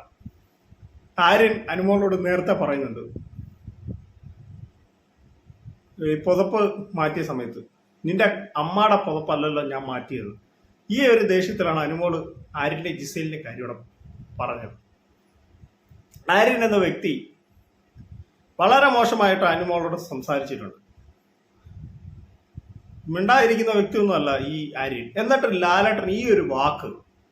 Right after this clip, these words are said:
സ്വന്തം അമ്മയെ ആണ്, അനുമോളുടെ അമ്മയാണ് വിളിച്ചത്, എന്നിട്ട് ഈ ഒരു വാക്ക് ലാലേട്ടൻ എന്തുകൊണ്ട് ചോദിച്ചില്ല? ഈ ബിഗ് ബോസിന്റെ കുഞ്ഞമ്മയുടെ മോനാണവൻ. തൊട്ടതിനും പഠിച്ചതിനും എല്ലാം അനുമോളുടെ മെക്കെട്ട് കയറുന്ന ലാലേട്ടനെ ഇന്നലെ കണ്ടായിരുന്നു.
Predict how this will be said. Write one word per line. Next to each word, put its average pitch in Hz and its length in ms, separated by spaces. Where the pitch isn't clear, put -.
സ്വന്തം 190 260
അമ്മയെ 226 580
ആണ്, 165 200
അനുമോളുടെ 175 480
അമ്മയാണ് 170 440
വിളിച്ചത്, 127 380
എന്നിട്ട് 233 240
ഈ 220 140
ഒരു 202 120
വാക്ക് 165 480
ലാലേട്ടൻ 220 400
എന്തുകൊണ്ട് 165 300
ചോദിച്ചില്ല? - 580
ഈ 220 200
ബിഗ് 196 120
ബോസിന്റെ 233 340
കുഞ്ഞമ്മയുടെ 196 500
മോനാണവൻ. 127 540
തൊട്ടതിനും 262 420
പഠിച്ചതിനും 202 520
എല്ലാം 196 400
അനുമോളുടെ 185 320
മെക്കെട്ട് 196 420
കയറുന്ന 175 380
ലാലേട്ടനെ 190 460
ഇന്നലെ 165 240
കണ്ടായിരുന്നു. 120 540